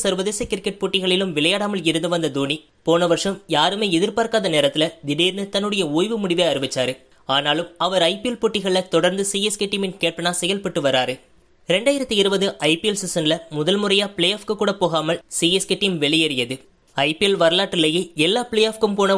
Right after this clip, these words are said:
ஒரே டீம்னா அது சி எஸ் கே தான். ஆனால் ரெண்டாயிரத்தி இருபது ஐ பி எல் தொடர் அந்த டீமுக்கு மிக மோசமான தொடரா இருந்துச்சு. இருப்பினும் இந்த வருஷம் ஐ பி எல் தொடர்ல வேற லெவல் கம்பேக் கொடுத்து ஏழு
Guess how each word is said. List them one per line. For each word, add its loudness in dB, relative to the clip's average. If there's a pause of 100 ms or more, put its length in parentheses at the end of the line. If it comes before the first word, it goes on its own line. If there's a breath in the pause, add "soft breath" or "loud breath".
(100)
ஒரே 4 (140)
டீம்னா 2 (180)
அது 0
சி 0
எஸ் -4
கே -2
தான். -4 (360)
ஆனால் 0 (200)
ரெண்டாயிரத்தி 0
இருபது 2 (200)
ஐ 4 (120)
பி 2
எல் -2
தொடர் 0 (140)
அந்த 2
டீமுக்கு 0 (120)
மிக 0 (100)
மோசமான 0
தொடரா 4 (120)
இருந்துச்சு. -4 (440)
இருப்பினும் 0 (200)
இந்த 0
வருஷம் 0
ஐ 2 (100)
பி 4
எல் 0
தொடர்ல 4 (200)
வேற 2
லெவல் 0
கம்பேக் 0
கொடுத்து 2 (400)
ஏழு 2